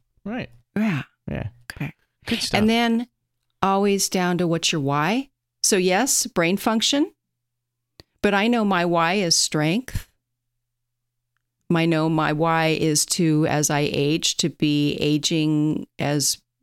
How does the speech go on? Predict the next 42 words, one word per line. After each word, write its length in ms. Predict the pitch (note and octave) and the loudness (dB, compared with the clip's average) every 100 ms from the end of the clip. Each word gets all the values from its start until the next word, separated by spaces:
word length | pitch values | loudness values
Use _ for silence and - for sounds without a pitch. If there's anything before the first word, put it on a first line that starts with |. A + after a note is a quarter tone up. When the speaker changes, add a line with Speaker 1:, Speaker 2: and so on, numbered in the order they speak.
| _ | _
Speaker 2:
well 500 | D#3 D3+ C#3+ D3 D3+ | -4 0 0 0 0
as 140 | D3 D3 | -2 -2
I 60 | |
possibly 500 | C#3 C#3+ C#3+ - D#3 | -2 -2 -2 -2 -4
can. 500 | - D3+ C3+ C#3 A3+ - - | -4 -2 0 0 -4 -6 -6
Speaker 1:
Yep. 180 | G#2 - _ _ _ _ _ _ | -6 -6 _ _ _ _ _ _
Speaker 2:
To 60 | G2+ | -6
Speaker 1:
Absolutely. 260 | - - | -2 0
Speaker 2:
be 40 | D3+ | 0
standing 440 | F#3+ D3+ C#3+ D#3+ D3+ | 2 0 0 0 0
up 140 | - | 0
straight 440 | - F3+ E3 D#3+ - | -2 0 0 0 0
and 160 | D3+ | 0
be 100 | D3+ | 0
strong 680 | D3 - E3 D3+ D3+ D3 D3 | -2 0 0 2 2 2 0
and 240 | C#3 D3 | 0 0
to 60 | D3 | 0
be 140 | C#3+ C#3 | -2 -2
flexible 760 | - D3+ - D#3+ D#3 D3+ D3 | 0 -2 -2 -2 0 0 0
and 300 | - C#3 C#3 C#3+ | 0 0 2 0
to 60 | - - | -4 -2
be 280 | D3 C#3+ | 2 2
able 200 | C#3+ C#3 C#3 | 2 0 0
to 80 | |
move 380 | D3 D#3+ D#3 D3 | 0 2 2 0
and 140 | D3 C#3 | 0 0
do 160 | D3 | 2
all 140 | C#3+ D3+ | 2 0
the 80 | |
things 280 | D3+ D#3 D3 | 0 0 0
that 80 | C#3+ | 0
I 100 | C#3+ | -2
love 200 | C#3+ C#3+ | 0 -2
about 300 | D3 C#3 C#3 | 0 -2 0
life 320 | C#3+ C#3 C#3+ | 0 -2 -2
as 180 | C#3+ - | -6 -4
many 280 | C#3+ C#3+ C#3+ | 0 0 0
years 280 | C#3+ C#3+ D3 | 0 -2 -4
as 140 | C#3+ | -4
I 80 | B2+ | -4
possibly 500 | - C#3 C3+ - C#3 | -4 -2 -4 -4 -6
can. 460 | - C#3 C3 G#3 | -4 -2 0 -2